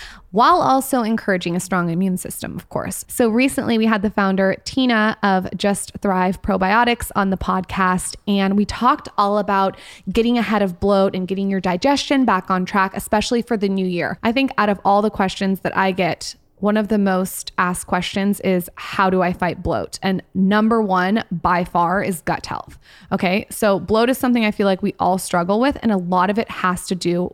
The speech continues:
with the gut, which is exactly what Tina Anderson said on the podcast. So just to get sciencey with you, you have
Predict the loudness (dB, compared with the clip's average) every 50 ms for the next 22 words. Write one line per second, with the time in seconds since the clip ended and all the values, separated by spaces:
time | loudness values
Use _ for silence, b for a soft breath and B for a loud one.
0 | _ -6 -6 -6 -4 -4 0 2 2 0 0 -2 -6 -12 -14 b b b b -4
1 | -2 0 0 0 0 0 2 0 0 2 2 2 2 2 0 0 0 -2 0 0
2 | 0 -2 -2 -2 -2 -2 -2 -2 -2 -2 0 -2 -2 -2 -2 -2 -2 -2 -2 -2
3 | -2 -2 -4 -6 -8 -8 -10 -14 -14 -16 -18 _ -14 -6 -4 -2 0 0 -2 -2
4 | -2 -4 -2 -2 -2 -4 -4 -4 -2 -2 0 0 -2 -2 -4 -6 -6 -6 -8 -6
5 | -6 -6 -4 -4 -6 -8 -6 -4 -2 -2 -2 0 0 0 0 2 2 0 0